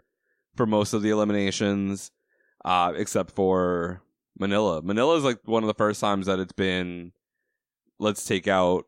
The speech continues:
a front runner." The only other, like, shocking elimination was in All Stars two when Alyssa sent home Ginger over Katya.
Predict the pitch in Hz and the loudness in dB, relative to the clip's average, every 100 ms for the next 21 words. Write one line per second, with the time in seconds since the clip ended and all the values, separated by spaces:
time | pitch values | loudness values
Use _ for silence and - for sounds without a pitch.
0 | - 92 - 98 82 110 127 139 139 - | -4 -4 0 -2 0 0 0 -2 -4 -12
1 | _ _ _ 107 110 117 123 113 110 95 | _ _ _ 0 2 2 2 4 4 2
2 | 90 - - 110 117 - 95 90 85 90 | 0 -4 -2 0 0 0 -6 -6 -8 -6
3 | 98 95 92 87 87 92 90 95 95 90 | -2 0 0 -2 -4 -4 -2 -2 -2 -2
4 | - 95 87 - 151 123 90 87 87 - | -2 -2 -2 -2 0 2 2 0 -4 -10
5 | _ _ _ _ _ _ 104 104 92 92 | _ _ _ _ _ _ 0 0 0 0
6 | 90 90 87 - 101 98 98 - 92 90 | -2 -4 -4 -2 0 0 -2 -4 -4 -2
7 | 95 90 87 78 107 127 110 92 82 90 | 0 0 -2 -6 -4 -2 0 0 0 -2
8 | 82 - 113 110 - 73 58 | -4 -4 -2 -2 -4 -10 -12